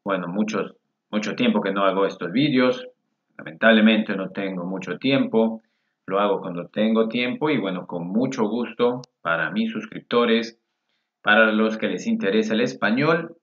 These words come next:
voy a hacer el siguiente vídeo que es un nuevo tema. El artículo determinado. En los otros vídeos que ustedes pueden ver,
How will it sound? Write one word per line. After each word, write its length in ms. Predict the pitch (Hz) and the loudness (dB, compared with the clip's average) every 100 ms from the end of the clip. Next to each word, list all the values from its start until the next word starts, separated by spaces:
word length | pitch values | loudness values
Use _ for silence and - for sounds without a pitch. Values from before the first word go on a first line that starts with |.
| - | -2
voy 220 | 131 131 | 2 4
a 60 | |
hacer 380 | 107 123 127 - - | 2 2 0 -2 -2
el 220 | 131 110 | -2 -2
siguiente 540 | - 92 107 113 110 | -6 -4 0 0 -2
vídeo 360 | 104 135 135 131 | -2 0 0 -2
que 380 | - 101 104 - | -4 -4 -4 -4
es 260 | 107 113 113 | -4 -2 -2
un 120 | 135 | -4
nuevo 320 | 101 85 101 | -2 -2 0
tema. 460 | - 196 120 - - _ _ _ | 2 6 4 2 -8 _ _ _
El 220 | - 233 | -2 2
artículo 640 | 196 - 180 - 185 175 | 2 0 -4 -2 6 6
determinado. 1000 | 117 110 - 101 87 90 107 113 87 85 - | 6 4 4 -2 -2 0 6 6 6 0 -4
En 100 | 107 | -2
los 200 | 113 202 | 0 0
otros 320 | 214 208 131 | 0 0 2
vídeos 400 | 107 107 117 139 | 4 4 4 0
que 60 | - | -6
ustedes 360 | - 104 104 | -4 -2 -2
pueden 360 | - 110 98 90 | 0 0 0 -4
ver, 380 | 92 101 - | -4 -2 -4